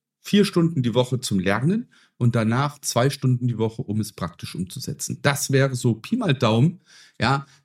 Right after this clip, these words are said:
die zeitlichen Größen, mit denen du rechnen musst. So, und jetzt kannst du in dich gehen, mal überlegen,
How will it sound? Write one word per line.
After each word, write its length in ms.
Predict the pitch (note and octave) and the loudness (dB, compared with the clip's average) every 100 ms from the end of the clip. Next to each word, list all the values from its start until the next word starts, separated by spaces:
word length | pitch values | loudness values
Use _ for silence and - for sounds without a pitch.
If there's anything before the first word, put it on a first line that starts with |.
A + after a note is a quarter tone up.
| _ | _
die 320 | B2 A#2+ B2+ | 4 6 2
zeitlichen 600 | - - D#3+ F#3 D3 C#3+ B2 | -4 -2 0 0 -2 0 0
Größen, 420 | - B2+ C#3 C#3 | 4 4 4 2
mit 180 | A#2 A2+ | 2 2
denen 160 | G2+ | 0
du 120 | G2+ | 0
rechnen 360 | G2 - - - | -2 -6 -8 -10
musst. 240 | - - _ _ | -10 -18 _ _
So, 280 | D#3+ C#3 - - _ | 0 0 -2 -14 _
und 120 | C3+ | 6
jetzt 240 | F#3 F#3 - | 6 4 2
kannst 280 | F#3 G#3 | 2 2
du 300 | A#3 A#3 A3 - _ _ _ _ _ - | 4 4 2 -6 _ _ _ _ _ 2
in 140 | A#3 | 4
dich 160 | A#3 A3+ | 4 6
gehen, 420 | G#3+ G#3+ G#3+ - _ _ | 6 6 4 -2 _ _
mal 120 | C3+ | 2
überlegen, 840 | F3+ D#3 D3 F3 G3+ G3+ G#3 G3 | 4 6 6 4 4 2 0 -2